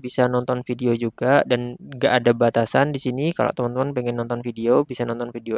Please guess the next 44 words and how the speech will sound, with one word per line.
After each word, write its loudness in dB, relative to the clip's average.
ads -6
dan -2
bisa -2
ngeklaim -4
bonus -2
koinnya 0
juga. -6
Kemudian 2
berikutnya -2
teman-teman -2
di -2
sini, 0
eh, 2
setiap -2
kali 2
kita 4
selesai 2
download 2
dan 0
install 2
aplikasi 0
atau -2
menyelesaikan -2
satu 0
tugas -2
ya, 4
maka -2
kita 0
akan 0
mendapatkan 0
kartu -2
gosok 2
kayak -2
gini, -2
dan 2
ini -2
kalau 2
kita -2
gosok, 2
kita 0
akan -4
mendapatkan -2
bonus -2
koin. 0